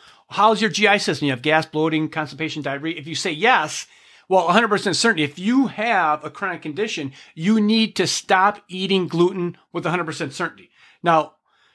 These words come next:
uh, so here's the stats. Eighty-seven percent of people had bloating. Eighty-three percent had abdominal pain. Fifty-two,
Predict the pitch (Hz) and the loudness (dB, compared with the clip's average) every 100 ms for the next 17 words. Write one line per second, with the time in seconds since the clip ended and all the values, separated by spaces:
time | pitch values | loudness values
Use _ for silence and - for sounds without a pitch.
0 | _ _ 160 143 135 - 190 202 233 208 | _ _ 0 0 0 0 2 4 2 0
1 | - 127 107 - 190 214 220 214 208 214 | 0 -2 -4 -2 -2 2 0 0 -2 -2
2 | 208 196 196 185 165 160 143 131 139 131 | -2 -6 -6 -6 -2 0 -2 -2 -2 -2
3 | 165 196 _ _ _ _ _ _ _ - | -4 -6 _ _ _ _ _ _ _ -20
4 | _ 190 240 226 - 233 302 247 - 190 | _ 2 4 4 0 0 0 0 -2 0
5 | 180 165 147 131 165 220 240 151 - 123 | 0 -2 -2 0 2 2 2 -2 -4 -8
6 | 120 170 - _ _ _ _ _ _ _ | -6 -12 -16 _ _ _ _ _ _ _
7 | _ - 254 247 - 233 262 277 277 | _ -2 0 -2 0 2 4 2 0